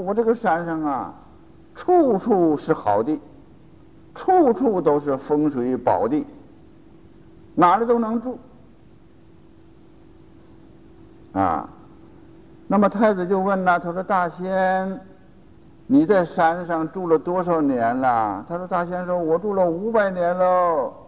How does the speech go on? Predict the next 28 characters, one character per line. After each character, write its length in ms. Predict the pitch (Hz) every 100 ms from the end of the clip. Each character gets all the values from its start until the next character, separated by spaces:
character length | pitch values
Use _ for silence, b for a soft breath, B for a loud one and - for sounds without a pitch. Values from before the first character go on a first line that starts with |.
| - - - - - - - - - - - -
啊， 200 | - -
说 120 | - 170
了 80 |
这 140 | 190 247
么 100 | 202
一 120 | 131
句 120 | 120
话。 280 | 123 123 101 - - - - - - - - - - - - - - - - - - - - - - - - - - - - - - - - - - - - - - - - - - - - - - - - - - -
那 140 | 196
个 100 | 208
大 260 | 208 214 196
仙 280 | 202 208 208
反 260 | 190 147
问， 220 | 156 180 175
反 220 | 160 143
问 160 | 175 180
就 120 | 185
是 100 | 175
反 240 | - 135
问 180 | 151 160
太 240 | 170 160
子， 200 | 143 143
他 140 | 147 190
说 120 | 202
：“你 180 | 180 160
们 240 | 185 202
这 140 | 202 185
个 480 | 180 165 156 147